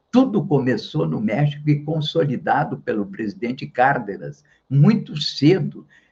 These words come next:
e isso teve um desdobramento em toda a América Latina, que não se traduziu como revolução socialista, se traduziu como um movimento de emancipação e afirmação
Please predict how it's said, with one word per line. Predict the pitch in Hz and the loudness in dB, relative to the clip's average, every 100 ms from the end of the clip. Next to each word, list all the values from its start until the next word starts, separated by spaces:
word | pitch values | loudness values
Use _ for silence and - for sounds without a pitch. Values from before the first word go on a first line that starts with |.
| - | 4
e | 147 175 | 6 6
isso | 208 - 202 | 4 0 -10
teve | - 160 147 151 | -4 -4 -2 -2
um | |
desdobramento | 147 131 110 120 107 104 90 101 147 156 - | -2 -4 -6 -4 -2 -2 -4 -2 -4 -4 -10
em | 101 | -10
toda | - 147 147 | -4 -2 -2
a | 98 | -2
América | 104 90 82 92 | -4 -4 -8 -12
Latina, | - - 170 147 - _ _ | -14 -8 -6 -6 -10 _ _
que | 185 | -4
não | 170 247 | 0 -2
se | - - 147 | -2 -4 -4
traduziu | 143 123 101 113 143 151 | -2 -2 -4 -4 -4 -2
como | 127 165 | -4 0
revolução | 160 160 143 - 151 151 | 0 -2 -6 -6 -6 -4
socialista, | - 147 - 143 156 175 - _ _ | -4 -6 -6 -2 -2 -4 -14 _ _
se | _ - 156 | _ -8 -2
traduziu | 151 127 107 113 104 139 - | 4 4 4 -2 -2 -2 -2
como | - 160 | -4 -2
um | 131 | -2
movimento | 117 101 98 117 127 - | -2 -2 -4 -2 -4 -8
de | 104 110 143 | -12 0 2
emancipação | 185 175 123 - 113 - 95 - - 196 - - _ | 2 -2 -6 -6 -10 -6 -6 -4 -4 -4 -6 -14 _
e | 147 185 | 4 6
afirmação | 175 - 202 196 143 123 - - 185 196 196 | 6 2 0 2 2 0 -2 -4 -2 -2 -6